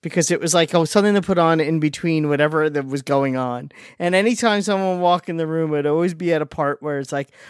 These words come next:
"Wait, why is that woman's head on a dog?" It, it didn't matter what, like, "Wait, why, why is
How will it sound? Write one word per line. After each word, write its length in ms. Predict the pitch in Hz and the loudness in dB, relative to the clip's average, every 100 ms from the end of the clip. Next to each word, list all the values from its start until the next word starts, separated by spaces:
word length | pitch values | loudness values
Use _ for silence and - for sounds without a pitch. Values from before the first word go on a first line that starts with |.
| - 233 | -6 0
"Wait, 240 | 190 - - - | 0 -2 -18 -8
why 320 | 165 202 285 | 0 4 4
is 160 | 359 285 | 2 2
that 200 | 311 220 | 2 2
woman's 420 | 233 254 262 220 | 2 4 2 2
head 340 | 208 214 240 226 | 0 2 2 4
on 180 | 208 | 2
a 60 | 185 | 2
dog?" 720 | 151 180 190 156 120 117 - _ _ _ _ _ _ _ - | 2 4 4 4 0 -8 -20 _ _ _ _ _ _ _ -2
It, 180 | 247 233 | -2 0
it 120 | 240 | -2
didn't 220 | 269 302 | -2 -2
matter 240 | 285 269 247 | 2 2 2
what, 140 | 233 | 2
like, 200 | 202 180 - - | -2 -4 -10 -2
"Wait, 200 | 240 175 | 0 0
why, 440 | 165 185 240 349 | 2 4 6 4
why 380 | 330 170 196 254 | 0 0 2 2
is 340 | 349 320 254 | 2 0 -4